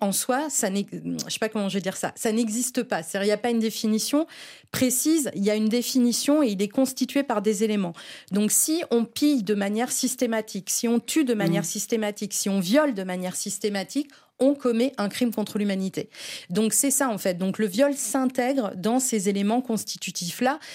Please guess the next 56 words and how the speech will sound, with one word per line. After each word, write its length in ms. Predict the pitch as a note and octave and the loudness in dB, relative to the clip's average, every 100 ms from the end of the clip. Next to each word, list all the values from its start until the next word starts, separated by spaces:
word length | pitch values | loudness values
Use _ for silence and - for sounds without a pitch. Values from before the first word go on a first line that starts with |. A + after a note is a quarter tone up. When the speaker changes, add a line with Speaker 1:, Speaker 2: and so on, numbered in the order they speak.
| - | -6
Speaker 1:
et 80 | G3 | -2
c'est 120 | - | 0
important. 520 | F#3+ F#3 F#3 - D#4 D#4 | -2 -2 -2 0 0 0
Et 80 | F#3 | -4
vous 220 | F3+ F#3 | -2 0
avez 180 | F#3 F#3+ | 0 2
raison, 460 | G3+ G3 B3 B3 | 0 2 2 0
moi 160 | F3 G3 | 0 -2
je 120 | F#3 | 0
le 100 | F#3+ | -2
dis 160 | E3+ F#3 | 0 -4
souvent 320 | - G3 G#3 | -2 0 0
aussi, 400 | G3 - C4+ - _ _ | 0 2 0 -2 _ _
parce 180 | G#3 G#3 | -2 0
que 220 | C4+ A#3+ - | 2 0 0
je 80 | |
pense 220 | - C4+ - | 0 0 2
que 100 | A3 | 0
sinon, 420 | - B3 A#3+ A#3 - - - | 2 4 4 0 -6 -20 -6
et 100 | E3 | -4
je, 280 | F3 G3 - | 0 -2 -2
Justine, 480 | E3+ A3 - D#4 A3 | -2 -2 2 2 4
je 140 | E3 | 0
sais 160 | F3+ A3+ | -2 0
pas 200 | B3+ A3+ | 0 -2
comment 300 | - F#3 F3+ | -2 -4 -4
tu 160 | - | -4
fais, 220 | G3+ A3 G3 - - - - | -2 0 -2 -6 -12 -14 -2
euh, 280 | F3+ E3+ E3 - - | 2 4 2 0 -6
euh, 140 | F#3+ - - | -6 -8 -4
c'est 320 | - A3 - | -2 0 2
tellement 260 | E4+ E4 C#4 | 4 4 4
difficile 460 | A#3 G3+ G3+ G3 | 2 -2 -4 -2
de 100 | F3+ | -4
travailler 360 | F3 F#3 E3+ E3+ | -2 -2 -2 -4
sur 180 | - - | -6 -6
ces 120 | F3+ | -4
questions, 340 | F#3 E3+ F#3 | -4 -4 -4
c'est 280 | D#3+ A3 G#3 | -2 -2 0
tellement, 560 | C4+ C4+ C#4+ C#4+ C#4+ C4+ | 2 4 6 6 4 2
euh, 440 | G3 F#3 F3+ F3+ F3+ | 2 2 4 2 2
il 60 | F3+ | 2
y 80 | |
a 260 | F#3 F#3 F3+ | 2 2 2
un 100 | B3 | 4
matin 320 | C4+ C4+ B3+ B3 | 4 4 0 0
sur 240 | - A3 | 0 0
deux 160 | G#3+ B3+ | 2 2
où 80 | A#3 | 2
on 200 | G3+ G3+ | 2 2
a 60 | |
envie, 400 | G3+ G3+ G3+ A#3+ G#3+ | 2 2 2 2 2
on 80 | |
n'en 160 | G3 F#3+ | 2 0
peut 100 | G3 | -2
plus. 220 | - E3+ | -2 -4